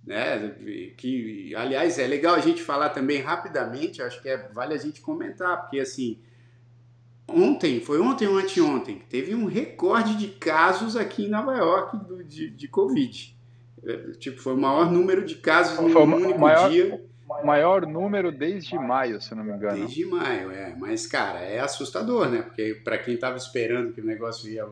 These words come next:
Speaker 1: diminuir, claro que os caras tão fazendo muito mais testes. Teve também um, um, uma situação na China, não sei se vocês viram, que por conta de uma pessoa, a, os chineses falaram que iam testar a cidade inteira,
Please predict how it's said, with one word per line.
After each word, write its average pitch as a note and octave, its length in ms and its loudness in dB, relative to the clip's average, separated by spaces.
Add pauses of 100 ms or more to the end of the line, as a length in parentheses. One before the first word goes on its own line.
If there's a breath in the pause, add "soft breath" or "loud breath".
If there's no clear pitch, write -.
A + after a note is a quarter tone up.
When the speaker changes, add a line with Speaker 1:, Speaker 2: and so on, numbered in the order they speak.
(320)
Speaker 1:
diminuir, C3+ 680 -4 (380 loud breath)
claro E3 260 6
que F3 80 -2
os D#3+ 80 -4
caras E3+ 240 4
tão E3+ 120 4
fazendo D#3 360 2
muito D3+ 240 2
mais E3+ 340 0
testes. D#3 600 -2 (260 soft breath)
Teve F#3 220 6
também C#3+ 760 6 (160)
um, C3+ 160 6
um, C#3 420 4 (120)
uma B2+ 120 -2
situação D#3+ 500 2
na F3 120 4
China, F#3+ 440 4
não B2 120 2
sei D#3 160 -2
se - 100 -4
vocês C3+ 200 -2
viram, B2+ 300 2
que A#2 140 -8
por D3+ 160 -12
conta E3 300 2
de C#3+ 100 -6
uma G#3 220 -4
pessoa, F3 600 0 (120)
a, C3+ 240 -4
os B2 80 -14
chineses D3 380 -6
falaram D3+ 280 -4
que D3+ 140 -8
iam D#3 160 0
testar D3 520 -4
a D#3 40 -4
cidade D3 460 -6
inteira, D3+ 520 -4